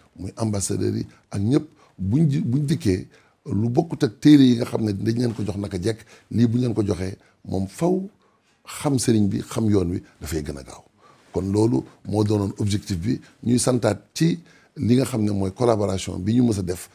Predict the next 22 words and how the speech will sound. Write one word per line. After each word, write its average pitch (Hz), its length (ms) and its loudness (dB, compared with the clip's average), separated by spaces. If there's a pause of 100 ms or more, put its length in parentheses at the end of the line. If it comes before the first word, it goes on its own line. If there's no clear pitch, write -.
(160)
naka 90 240 -6
jekk. 82 200 -10
Hizbut 156 180 6
Tarqiyyah 143 320 6
nag 92 140 -6 (640)
innovation 131 500 2
technologique 98 600 0 (260)
dafa 101 180 -6
mës 104 180 -2
a - 40 2
doon 92 200 -2
yitteem, 87 360 -4 (480)
ndax 101 160 -8
li 110 140 -2
ko - 100 -2
tax 117 180 -4
a 101 100 -4
jóg 104 140 -6 (540)
moom 95 220 -2
xam 135 320 -2
nañ 110 160 2
ne 101 200 -4